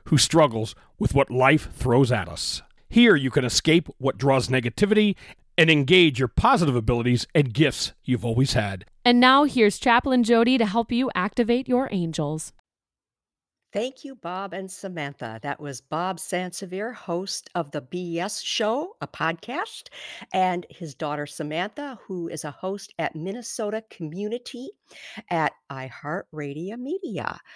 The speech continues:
Speaker 3: Welcome to Survivor Angels. I'm Chaplain Jody. In this episode, we are going to talk bullying,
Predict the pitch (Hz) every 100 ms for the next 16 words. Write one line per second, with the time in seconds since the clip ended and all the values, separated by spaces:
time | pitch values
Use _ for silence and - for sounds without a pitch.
0 | - - - 320 330 269 - 214 196 180
1 | 165 160 151 135 120 - 139 147 - 160
2 | 143 147 139 - 156 143 127 117 - 143
3 | 131 131 - 254 277 - 233 226 - 226
4 | 214 196 214 226 - 175 175 190 190 185
5 | - 185 180 175 - - 139 160 147 143
6 | 123 107 -